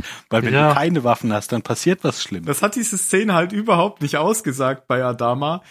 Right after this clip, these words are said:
Speaker 3: denn Adama war die ganze Zeit drauf und dran, einfach zu gehen.
Speaker 1: Ja.
Speaker 3: Nur die
Speaker 1: Ja, ja, ja, ja, schon, da, weil ich,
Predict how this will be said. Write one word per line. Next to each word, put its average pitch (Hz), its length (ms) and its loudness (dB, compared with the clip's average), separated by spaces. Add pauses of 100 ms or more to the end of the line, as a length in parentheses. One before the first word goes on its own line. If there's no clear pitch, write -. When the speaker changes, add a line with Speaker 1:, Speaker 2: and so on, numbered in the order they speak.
(120)
Speaker 3:
denn 151 140 0
Adama 156 400 2
war 175 100 2
die 165 160 -4
ganze 233 440 0
Zeit 196 320 2
drauf 220 260 2
und 165 160 -2
dran, 165 180 2
einfach 165 380 0
zu 160 200 -6
gehen. 131 460 2 (460)
Speaker 1:
Ja. 113 260 4 (500)
Speaker 3:
Nur 165 120 0
die 196 160 -2
Speaker 1:
Ja, 202 120 6
ja, 254 160 6
ja, 226 280 6 (140)
ja, 160 180 0
schon, 190 360 4 (180)
da, 175 220 4
weil 175 240 2
ich, - 180 -4